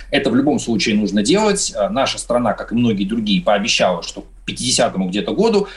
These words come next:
мы разберёмся, перестанем сжигать, э, углеводороды, э, перестанем выбрасывать мусор. И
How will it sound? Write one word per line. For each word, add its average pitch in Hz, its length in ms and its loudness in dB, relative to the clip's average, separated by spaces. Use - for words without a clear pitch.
мы 151 160 2
разберёмся, 110 580 0
перестанем 110 500 -2
сжигать, 95 600 -2
э, 92 40 -4
углеводороды, 104 840 2
э, 98 260 2
перестанем 107 500 -2
выбрасывать 98 560 -4
мусор. 185 400 0
И 151 480 2